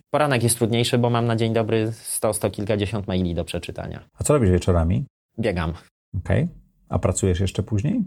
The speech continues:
Speaker 1: Pracuję, tak. Często to jest tak, że biegam i później w spokoju jeszcze siadam, jak mam jakieś trudniejsze tematy, to w trakcie biegania je przemyślę i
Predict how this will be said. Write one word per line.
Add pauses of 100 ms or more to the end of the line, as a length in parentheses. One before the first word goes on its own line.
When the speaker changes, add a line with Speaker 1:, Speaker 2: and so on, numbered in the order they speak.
(500)
Speaker 1:
Pracuję,
tak.
Często
to
jest
tak,
że
biegam
i
później
w
spokoju
jeszcze
siadam,
jak
mam (160)
jakieś
trudniejsze
tematy,
to
w
trakcie
biegania
je
przemyślę
i